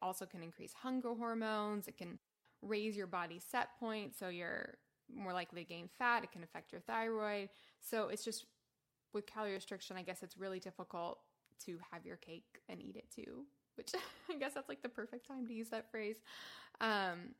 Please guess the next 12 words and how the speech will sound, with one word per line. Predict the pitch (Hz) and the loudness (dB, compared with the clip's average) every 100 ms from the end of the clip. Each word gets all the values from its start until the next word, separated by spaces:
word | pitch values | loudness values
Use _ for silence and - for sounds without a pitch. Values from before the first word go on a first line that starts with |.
| - - _ - | -16 -18 _ 8
but | 226 208 | 10 12
basically | 269 349 - 277 247 | 10 10 8 10 10
what | 233 | 10
they're | 220 | 6
starting | 185 233 214 | 6 6 6
to | 196 | 6
find | 196 190 196 | 4 4 6
now | 220 285 277 254 220 | 10 12 12 12 12
is | - 196 180 | 10 4 4
that | 180 180 180 180 - - - - | 6 10 10 10 6 0 -4 6
intermittent | 214 233 220 196 | 8 10 8 4
fasting | - 220 247 - - 196 185 185 | 6 8 8 6 4 4 4 2